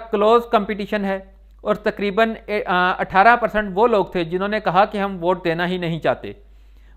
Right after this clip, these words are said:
बाकी जो था इसमें लोगों ने पाकिस्तान पीपल्स पार्टी को भी सपोर्ट किया, आज़ाद उम्मीदवारों के हक में भी राय दी,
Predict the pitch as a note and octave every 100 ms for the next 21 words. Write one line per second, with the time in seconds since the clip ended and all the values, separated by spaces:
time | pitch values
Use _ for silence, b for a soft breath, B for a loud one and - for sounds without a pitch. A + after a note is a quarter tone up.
0 | - E3+ E3+ A3+ A3 A3 A3 A3 G#3+ A3
1 | G3+ G3 G#3 G#3+ F#3 - G#3 G3 G3 G3+
2 | G3 F3+ E3+ F#3 G#3 G3+ - G3+ G3 G3
3 | F#3+ F3+ - - b b b - E3 E3
4 | F3+ G3 F#3 F3+ F3+ F#3+ G3+ F#3 G3 G3+
5 | G3+ G3 F3 F3+ F3+